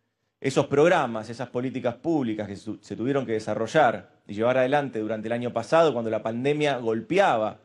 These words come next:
con mucha más fuerza, con muchísima fuerza, a una Argentina que no estaba preparada para soportar ese golpe,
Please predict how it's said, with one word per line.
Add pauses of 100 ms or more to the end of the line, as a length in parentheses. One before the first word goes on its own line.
(220)
con
mucha
más
fuerza,
con
muchísima
fuerza, (220)
a
una
Argentina
que
no
estaba
preparada (680)
para
soportar
ese
golpe,